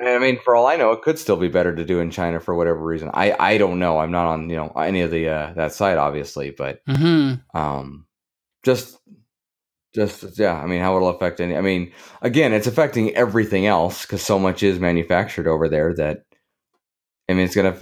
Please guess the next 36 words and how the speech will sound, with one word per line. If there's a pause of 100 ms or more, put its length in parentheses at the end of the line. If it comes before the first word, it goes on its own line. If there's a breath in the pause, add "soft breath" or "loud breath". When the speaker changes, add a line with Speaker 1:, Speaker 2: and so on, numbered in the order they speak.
Speaker 1:
it's
gonna
affect
everything.
So,
um, (440)
including
our
economies.
But,
you
know,
we're
getting,
I'm,
I
don't
bring
it
down.
Speaker 2:
Now
Speaker 1:
I
Speaker 2:
I'm
Speaker 1:
just
was
Speaker 2:
curious.
I'm
Speaker 1:
curious
about
Speaker 2:
looking
at
Speaker 1:
that
Speaker 2:
all
of
Speaker 1:
since,
Speaker 2:
my